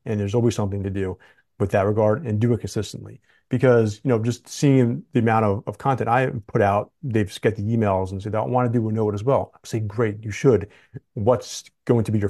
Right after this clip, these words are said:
focus?" Right? Try to get the focus, and then typically get an example, and there's this really grandiose piece,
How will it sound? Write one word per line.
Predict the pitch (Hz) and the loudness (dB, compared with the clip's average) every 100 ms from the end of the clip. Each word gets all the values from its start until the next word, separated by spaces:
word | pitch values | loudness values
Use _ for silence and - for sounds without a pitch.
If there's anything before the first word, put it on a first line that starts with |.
| - | 0
focus?" | 107 - - - | -2 -2 -14 -8
Right? | 98 90 | -6 -4
Try | 107 | 0
to | 107 | 0
get | 104 | -2
the | 107 - | -6 -2
focus, | 120 101 101 - _ _ _ - | -2 -2 -6 -14 _ _ _ 0
and | 110 | 2
then | 107 104 107 _ - - - | 4 2 -2 _ -20 -20 -2
typically | 123 113 113 | 0 0 0
get | 101 113 120 | 2 2 2
an | 110 | -2
example, | 101 104 107 113 107 - _ _ | -4 -2 -2 0 -4 -4 _ _
and | - | -2
there's | 104 107 | 2 2
this | 104 101 | 2 0
really | 107 117 123 117 | 0 4 6 4
grandiose | 110 120 110 110 107 - | 4 2 2 2 0 -4
piece, | - 110 - | -6 -4 -6